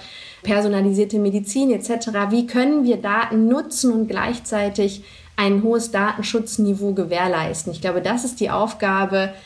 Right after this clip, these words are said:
der nächsten Zeit, äh, tatsächlich da einen Ausgleich herbeizuführen. Ich würde mir sehr wünschen, dass, ähm, eine Überarbeitung der Datenschutzgrundverordnung tatsächlich kommt und sich tatsächlich auch diese,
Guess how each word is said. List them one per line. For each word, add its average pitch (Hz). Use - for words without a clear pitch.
der 180
nächsten 202
Zeit, 196
äh, 185
tatsächlich 196
da 185
einen 180
Ausgleich 180
herbeizuführen. 175
Ich -
würde 180
mir 175
sehr 170
wünschen, 190
dass, 180
ähm, 180
eine 175
Überarbeitung 180
der 165
Datenschutzgrundverordnung 170
tatsächlich 180
kommt 202
und 180
sich 160
tatsächlich 180
auch 170
diese, 208